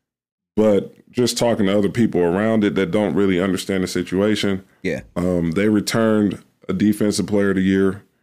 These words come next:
Speaker 2: Mm-hmm.
Speaker 1: Um, he came back for his post-grad year. He won defensive <laughs> player of the year again. And like I said, they, the lineup they had or the groups that they had in rotation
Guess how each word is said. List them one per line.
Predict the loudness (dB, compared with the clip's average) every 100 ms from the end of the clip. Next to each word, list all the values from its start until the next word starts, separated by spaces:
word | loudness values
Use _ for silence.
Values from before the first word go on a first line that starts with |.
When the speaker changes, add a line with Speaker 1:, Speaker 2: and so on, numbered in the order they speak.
| _ -8
Speaker 2:
Mm-hmm. | -2
Speaker 1:
Um, | 0 0
he | -2
came | -2 -2 0
back | 0
for | 0 -2
his | -2
post-grad | -2 -2 -2 -2 -2
year. | -2 -2 0 -2 -6 _ _ _ _
He | -6
won | -2 0
defensive | -2 -2 -2 -4
<laughs> | -2
player | 0 2
of | 2
the |
year | 0 0
again. | -2 -2 0 0 -2 -4 -12 _ _ _
And | -4 -4
like | -2
I |
said, | -4 -2 0 0
they, | 0 0 -2 -8 -18 _ _ _ _ -6
the | -2
lineup | 0 0 -2
they | 0 0
had | 0 0 0
or | 0
the | -2
groups | -2 -4 -2
that | -2
they | -2
had | 0 -2
in | -2
rotation | -2 -2 -2 -2 -2 -2 -4